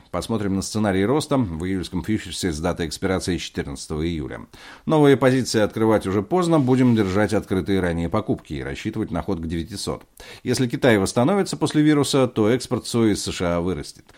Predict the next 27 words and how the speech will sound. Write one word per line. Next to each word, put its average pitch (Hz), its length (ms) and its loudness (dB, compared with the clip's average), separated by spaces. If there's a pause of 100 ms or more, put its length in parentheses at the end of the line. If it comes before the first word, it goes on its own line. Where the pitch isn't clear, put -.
(140)
Сценарий 139 460 2
падения. 82 540 0
Есть 104 280 -2
угроза 139 280 2
прохода 131 400 2
выше 127 340 2
восемьсот 117 400 0
восьмидесяти. 123 600 -2
Если 65 380 -8
это 82 180 -6
произойдет, 113 640 0
то 135 80 0
рынок 160 240 0
отправится 120 560 -2
к - 60 -8
отметке 92 400 -4
в 78 60 -10
девятьсот. - 520 -8 (460)
Но 120 280 4
пока 113 520 2
событие 98 440 -2
не 90 100 -2
случилось, 196 500 -2
продадим 120 560 2
с - 100 -4
текущих 92 480 -8
уровней. 62 440 -10